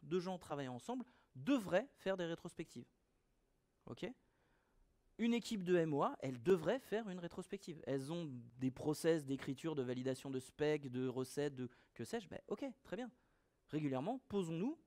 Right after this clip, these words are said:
et discutons. On a probablement des problèmes aussi.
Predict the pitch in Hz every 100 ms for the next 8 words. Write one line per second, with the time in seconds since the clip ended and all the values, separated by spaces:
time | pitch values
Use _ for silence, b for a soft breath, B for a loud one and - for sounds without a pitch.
0 | _ - 147 180 262 247 220 _ _ _
1 | _ _ _ _ _ _ - 160 202 247
2 | 208 185 180 170 175 247 196 - 175 180
3 | 196 220 202